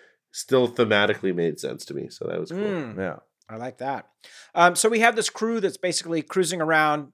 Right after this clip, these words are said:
Speaker 2: um, and we have our introduction to Truffaut, who we'll talk about in a minute. But first, I wanna talk about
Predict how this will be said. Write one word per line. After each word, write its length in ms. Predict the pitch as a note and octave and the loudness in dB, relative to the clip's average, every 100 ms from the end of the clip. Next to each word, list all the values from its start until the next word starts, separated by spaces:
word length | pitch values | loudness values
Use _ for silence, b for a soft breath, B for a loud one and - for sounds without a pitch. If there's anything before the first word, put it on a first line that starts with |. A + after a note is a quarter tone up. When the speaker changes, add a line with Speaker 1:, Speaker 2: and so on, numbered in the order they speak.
| _ | _
Speaker 2:
um, 580 | D3 C3+ C3 B2+ B2 A#2+ - | -2 0 0 -2 -4 -10 -8
and 160 | D3 C#3 | -6 -4
we 80 | |
have 220 | C3+ D3+ C#3+ | -2 -2 -2
our 100 | C#3+ | -4
introduction 580 | C#3+ C#3+ C#3+ - C3 B2 | -6 -2 -2 -4 -10 -8
to 340 | C#3+ C3 B2+ | -4 -4 -4
Truffaut, 520 | - D3+ - D#3 C#3+ | -6 -10 -4 0 0
who 60 | C#3 | -2
we'll 100 | C3+ | -8
talk 160 | D3 C#3 | -8 -8
about 180 | C#3 C3 | -6 -6
in 100 | B2+ | -8
a 40 | |
minute. 300 | B2+ E3 - | -6 -4 -4
But 120 | B2 - | -8 -4
first, 260 | A#3 B3+ | -4 -2
I 60 | B3+ | -4
wanna 140 | F#3 | -4
talk 200 | D#3 F3 | -2 -4
about 240 | D#3+ D3+ | -2 -4